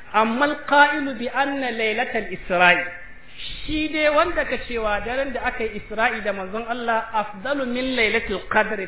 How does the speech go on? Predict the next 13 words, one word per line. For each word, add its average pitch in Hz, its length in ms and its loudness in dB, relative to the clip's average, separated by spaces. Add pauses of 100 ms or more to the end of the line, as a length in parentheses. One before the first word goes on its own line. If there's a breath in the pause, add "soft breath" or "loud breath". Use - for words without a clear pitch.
ta 247 220 2
hi 240 80 -4
Lailatul 233 560 -2
Qadr 214 280 -2
wanda 226 220 -2
a 208 80 -4
cikin 233 240 -6
Ramadana, 202 600 -2 (440)
shi - 220 6
wanda 302 200 4
ya 262 100 4 (120)
ce 220 120 0
haka, 208 320 4